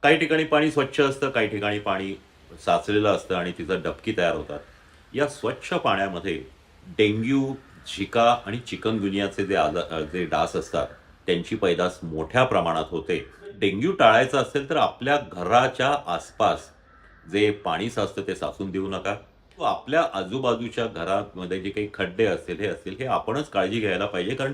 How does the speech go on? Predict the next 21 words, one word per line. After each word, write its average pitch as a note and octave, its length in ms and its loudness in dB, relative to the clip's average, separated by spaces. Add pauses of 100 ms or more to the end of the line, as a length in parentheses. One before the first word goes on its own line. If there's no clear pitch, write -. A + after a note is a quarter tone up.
तिथं C3+ 280 -2 (600)
त्या B2+ 160 4
डबक्यांमध्ये A#2 800 0 (380)
मलेरियाचे D#3 680 4
डास G2+ 280 0 (100)
पैदास E2 320 -2
होतात - 220 -4
त्यांची. D#2 400 -10 (520)
एक, F#3+ 360 2
अ, C#3+ 200 4
अतिशय E3+ 420 -2
महत्त्वाचा A#2+ 720 -2 (240)
आजार E2+ 260 0
आहे D#2+ 260 0 (580)
तो - 60 -2
म्हणजे B2+ 200 -2
leptospirosis. D#2 1000 -2 (720)
हा E3 100 4
जो D#3+ 160 0
विषाणू C3 340 0
आहे G2 400 -2